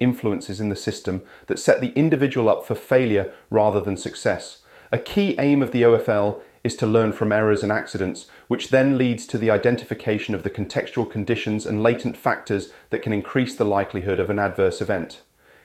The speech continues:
Case example. An open water diver was diving in a remote offshore location from a liverboard. On the fourth dive of the fourth day, where they had been to twenty-five to thirty meters,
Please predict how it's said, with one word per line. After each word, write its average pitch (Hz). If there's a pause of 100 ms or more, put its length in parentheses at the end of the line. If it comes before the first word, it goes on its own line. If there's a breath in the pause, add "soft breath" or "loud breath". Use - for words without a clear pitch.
(140)
Case 135
example. 95 (280 soft breath)
An 135
open 175
water 180
diver 110
was 101
diving 123
in 117
a 110
remote 113
offshore 120
location 104
from 101
a 98
liverboard. 98 (560 soft breath)
On 120
the 113
fourth 190
dive 143
of 127
the -
fourth 123
day, 113 (240 soft breath)
where 113
they 113
had 117
been 110
to 107
twenty-five 113
to -
thirty 104
meters, 101